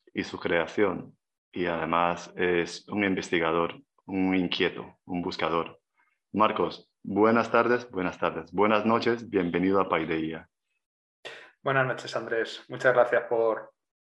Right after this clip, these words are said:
Speaker 2: invitarme a hablar de, de un tema que, que me apasiona tanto.
Speaker 1: Bien, antes de hablar de Tolkien, hablemos de ti. Eh, para los seguidores del podcast, para que ellos tengan un contexto de la persona que nos va a dar las respuestas que tengamos para contextualizar el coloquio,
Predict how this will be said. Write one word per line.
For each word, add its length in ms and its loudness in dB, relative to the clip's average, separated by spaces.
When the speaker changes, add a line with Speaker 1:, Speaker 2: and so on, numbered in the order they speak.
Speaker 2:
invitarme 600 4
a 60 2
hablar 300 6
de, 540 2
de 120 -6
un 120 -4
tema 300 2
que, 480 4
que 100 -10
me 80 2
apasiona 400 4
tanto. 300 -4
Speaker 1:
Bien, 260 2
antes 360 2
de 80 8
hablar 280 6
de 480 6
Tolkien, 480 -2
hablemos 380 0
de 100 0
ti. 300 -8
Eh, 440 4
para 160 4
los 160 4
seguidores 440 4
del 280 2
podcast, 580 0
para 220 -2
que 80 -6
ellos 200 0
tengan 300 2
un 420 0
contexto 600 -2
de 360 0
la 160 -2
persona 440 -4
que 80 -4
nos 160 -6
va 100 2
a 40 6
dar 120 4
las 160 2
respuestas 580 -4
que 120 -10
tengamos 480 -2
para 180 -2
contextualizar 800 -2
el 80 2
coloquio, 500 -2